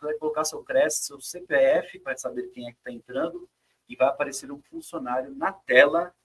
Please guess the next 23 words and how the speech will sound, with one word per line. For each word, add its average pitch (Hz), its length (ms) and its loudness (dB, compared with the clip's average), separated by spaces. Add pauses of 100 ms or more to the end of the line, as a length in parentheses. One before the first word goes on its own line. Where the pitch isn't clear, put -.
pra 131 140 -2
tirar 139 320 -6
sua 143 280 -6
dúvida, 117 560 -14
qualquer 170 460 2
dúvida, - 400 -18
de 135 100 -20
qualquer 135 400 0
natureza. - 600 -10 (1040)
Pra 110 80 -10
vocês 123 280 -6
terem 131 200 2
uma 123 180 0
ideia, 143 480 6 (680)
no 120 220 -4
ano 185 200 6
de 170 100 -6
dois 160 220 4
mil 190 240 0
e 190 80 0
vinte 175 380 -8
e - 40 -12
três, - 640 2